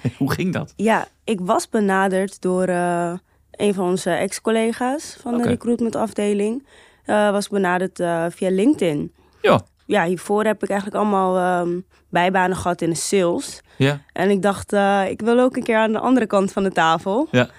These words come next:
Speaker 2: En
Speaker 1: Ja.
Speaker 2: ik was, ik was heel erg benieuwd, eh, wat kan ik daar nog uithalen en wat kan ik daarvan leren.
Speaker 1: Ja.
Speaker 2: Dus ik was een beetje aan het kijken.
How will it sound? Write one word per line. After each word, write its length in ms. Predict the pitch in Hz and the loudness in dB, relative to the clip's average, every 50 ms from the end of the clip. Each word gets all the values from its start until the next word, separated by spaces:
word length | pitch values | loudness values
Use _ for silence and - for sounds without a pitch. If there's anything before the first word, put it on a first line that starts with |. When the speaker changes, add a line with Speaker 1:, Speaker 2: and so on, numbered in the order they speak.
| - _ _ _ | -20 _ _ _
Speaker 2:
En 180 | - 175 196 202 | -4 0 2 2
Speaker 1:
Ja. 60 | 202 | 2
Speaker 2:
ik 60 | - - | 2 2
was, 260 | 226 226 - - - - | 0 0 0 -4 -12 -10
ik 120 | - 196 | -6 -2
was 160 | 208 208 196 | -2 -2 0
heel 120 | 196 214 220 | 0 2 2
erg 160 | 226 226 - | 2 0 0
benieuwd, 520 | 202 208 202 202 196 196 202 196 - - | 0 0 0 2 2 2 0 -2 -2 -2
eh, 240 | 196 185 185 185 180 | 0 0 2 0 0
wat 200 | 170 190 - - | -2 -4 -6 -6
kan 200 | - 202 196 202 | -4 -2 0 0
ik 140 | 190 170 165 | 0 -2 0
daar 260 | 180 180 185 185 185 | 0 0 2 2 0
nog 140 | 190 170 190 | -2 -2 -2
uithalen 400 | 165 165 156 165 151 156 165 170 | -4 -4 -4 -4 -2 -2 -2 0
en 80 | 170 | -2
wat 140 | 165 160 - | -2 -4 -6
kan 160 | - - 165 | -6 -6 -6
ik 80 | 160 160 | -4 -4
daarvan 320 | 151 147 156 - 160 165 | -4 -6 -6 -4 -2 -2
leren. 460 | 170 170 180 185 175 160 175 208 294 - _ - - - | 0 0 0 0 0 0 -2 -4 -4 -8 _ -20 -12 -6
Speaker 1:
Ja. 260 | - - - 190 - | -4 -2 -2 -2 -2
Speaker 2:
Dus 120 | - 175 170 | -4 -4 0
ik 60 | 175 | 0
was 140 | 190 190 196 | 0 2 2
een 60 | 208 | 2
beetje 220 | 196 202 214 214 | 2 2 2 2
aan 60 | 190 | 0
het 80 | 190 - | -2 0
kijken. 600 | - 190 196 214 220 214 240 233 247 277 320 | 0 2 2 2 0 0 0 0 0 0 -2